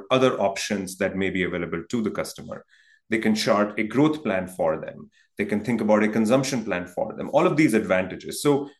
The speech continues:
you know, we, we saw bigger deals coming when, when you had sales reps selling this. And there was this sort of fear that by moving that growth motion online, those end users would just swipe their credit card and buy the cheapest product possible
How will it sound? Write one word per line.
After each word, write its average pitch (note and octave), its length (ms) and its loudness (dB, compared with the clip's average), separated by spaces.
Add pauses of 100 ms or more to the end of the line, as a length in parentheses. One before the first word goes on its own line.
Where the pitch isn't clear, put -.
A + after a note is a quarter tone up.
(280)
you C3+ 100 2
know, A2 280 0
we, C3 480 2
we D#3 100 2
saw - 300 0
bigger B2 380 4
deals A#2 400 -2
coming G2 420 -4
when, F2+ 400 -4
when F#2 480 -2
you G2 160 0
had G#2+ 160 0
sales D3+ 240 0
reps A3 220 0
selling F2 280 -2
this. - 220 -12
And G2 240 -10 (320)
there A2 100 2
was A2+ 140 2
this A#2 160 -2
sort A#2 140 6
of A2 100 -2
fear D3+ 460 4
that G#2 440 2
by G#2 560 4
moving A#2+ 760 4
that G2+ 220 0
growth G#2 300 -2
motion G2 320 -2
online, F2 800 -6 (480)
those A2+ 300 0
end A2 180 6
users G2+ 540 4
would G#2 120 0
just A2 200 -4
swipe A2 260 2
their A2 100 4
credit F#2+ 320 -2
card F2+ 260 2
and F2+ 140 -4
buy F#2+ 200 2
the F#2+ 120 0
cheapest - 640 -4
product - 400 -2
possible D#2+ 640 -4